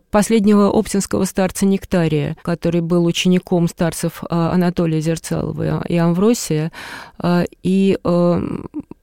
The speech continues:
был даже, э, арестован,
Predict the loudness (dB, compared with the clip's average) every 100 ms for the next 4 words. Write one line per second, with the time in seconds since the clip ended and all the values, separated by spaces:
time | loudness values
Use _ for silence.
0 | _ -6 -2 2 4 4 4 4 2 0
1 | -2 -2 0 -2 -6 _ _ -20 -20 _
2 | 2 4 2 2 4 6 6 0